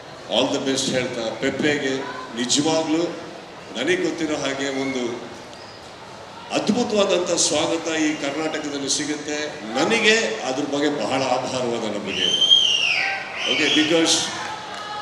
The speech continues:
ನಾನು ಹೇಳ್ದಾಗೆ ಗೆಳೆಯರು ಅನ್ನೋದು ಬಿಟ್ಟಾಕಿ ನಾವು ವೀಕ್ಷಕರಾಗಿ ನಮಗೂ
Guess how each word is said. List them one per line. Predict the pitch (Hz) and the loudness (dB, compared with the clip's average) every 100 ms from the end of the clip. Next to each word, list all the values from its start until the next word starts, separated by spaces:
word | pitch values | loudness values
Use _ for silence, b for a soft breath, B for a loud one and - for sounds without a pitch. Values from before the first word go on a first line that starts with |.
| 113 | -4
ನಾನು | 120 | 0
ಹೇಳ್ದಾಗೆ | 143 151 143 143 135 127 - | 2 2 0 0 -2 -4 -2
ಗೆಳೆಯರು | 123 160 170 165 | 2 4 4 4
ಅನ್ನೋದು | 156 156 143 | 2 0 -2
ಬಿಟ್ಟಾಕಿ | 139 139 127 113 107 - - - - - - - - - | -2 -2 -2 -4 -6 -8 -12 -14 -14 -16 -16 -16 -16 -8
ನಾವು | 202 285 - | 0 4 6
ವೀಕ್ಷಕರಾಗಿ | 160 - - - 170 170 165 | 8 8 6 4 2 2 2
ನಮಗೂ | 147 160 190 | 0 2 4